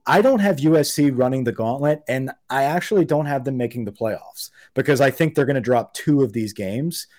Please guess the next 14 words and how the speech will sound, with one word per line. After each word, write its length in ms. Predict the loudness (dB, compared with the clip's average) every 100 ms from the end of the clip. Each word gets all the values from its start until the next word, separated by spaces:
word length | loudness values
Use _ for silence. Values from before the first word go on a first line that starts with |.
| -20 _
um, 540 | -2 0 0 -2 -4 0
or 160 | 2
they're 100 | 2
gonna 120 | 2 2
drop 260 | 2 0
one 260 | 0 0 0
here, 540 | 0 0 2 0 -2
and 140 | -4 -2
then 80 | -2
they're 80 |
gonna 160 | -2 -4
have 160 | -6 -6
to 80 | -6
play 420 | -2 0 -2